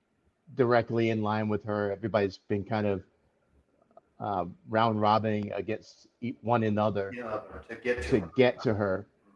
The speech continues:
Speaker 1: So I think we're gonna get a multi-girl match for Bianca's title.
Speaker 2: And she could still beat Carmella, and then that saves Becky and Asuka.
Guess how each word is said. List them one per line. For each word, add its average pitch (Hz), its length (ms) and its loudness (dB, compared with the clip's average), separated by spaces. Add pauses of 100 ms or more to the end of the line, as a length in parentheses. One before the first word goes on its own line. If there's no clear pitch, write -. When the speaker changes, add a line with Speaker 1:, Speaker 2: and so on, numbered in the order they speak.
(400)
Speaker 1:
So 98 460 0 (220)
I 98 80 -4
think 113 180 -6
we're 110 120 -2
gonna 110 220 -2
get 104 200 0
a 98 80 2
multi-girl 101 720 -2
match 98 540 -6 (1000)
for 101 240 0
Bianca's 101 480 0
title. 95 420 -6 (720)
Speaker 2:
And 127 160 -14
she 170 100 -10
could - 140 -14
still 143 280 4
beat 135 280 0
Carmella, 107 640 4 (180)
and - 80 -14
then 117 120 0
that 113 280 -2
saves 110 320 -8
Becky 110 300 -4
and 104 80 -12
Asuka. 104 380 -4